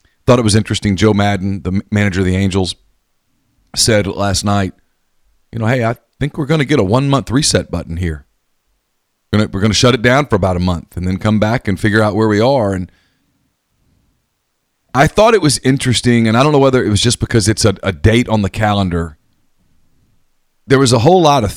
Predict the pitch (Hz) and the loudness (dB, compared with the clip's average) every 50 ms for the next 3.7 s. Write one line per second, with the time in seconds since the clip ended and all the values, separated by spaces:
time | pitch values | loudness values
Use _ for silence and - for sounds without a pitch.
0 | - - _ _ - 104 - - 110 117 110 113 117 110 95 - - 120 110 127 | -12 -20 _ _ -8 -8 -4 0 0 0 0 0 -2 -2 -4 -4 -2 0 2 4
1 | 123 113 104 107 87 78 - - - - - - 95 92 - - 90 87 82 78 | 4 4 2 0 -2 -4 -6 -6 -8 -6 -6 -6 -6 -6 -6 -6 -6 -6 -6 -8
2 | 80 - - 98 92 87 85 80 - _ _ _ _ _ - 104 101 104 107 107 | -8 -6 -6 -4 -4 -4 -4 -6 -10 _ _ _ _ _ -4 -2 0 2 2 2
3 | 107 101 92 - - _ _ - 104 107 110 110 104 101 | 0 0 -2 -6 -10 _ _ -4 -2 0 0 0 0 -2